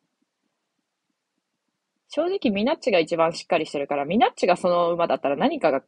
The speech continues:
変わっとったかもしれんね。もっと穏やかな乗馬ができたかもしれんね。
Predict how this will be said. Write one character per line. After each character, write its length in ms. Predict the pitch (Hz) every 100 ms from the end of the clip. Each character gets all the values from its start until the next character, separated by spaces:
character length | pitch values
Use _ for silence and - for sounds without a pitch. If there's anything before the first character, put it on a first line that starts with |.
| -
変 100 | 226
わ 80 | 226
っ 40 |
と 100 | -
っ 40 | 254
た 80 | 156
か 80 |
も 80 | 131
し 100 | -
れ 60 | 139
ん 40 |
ね。 40 | 151
も 60 |
っ 20 |
と 140 | 175 180
穏 80 | 277
や 160 | 330
か 120 | 220
な 120 | 175 165
乗 140 | 165
馬 120 | 165
が 120 | 165
で 100 | 175
き 80 | 202
た 100 | 160
か 100 | 143
も 80 | 135
し 120 | -
れ 100 | 127
ん 80 | 123
ね。 160 | 165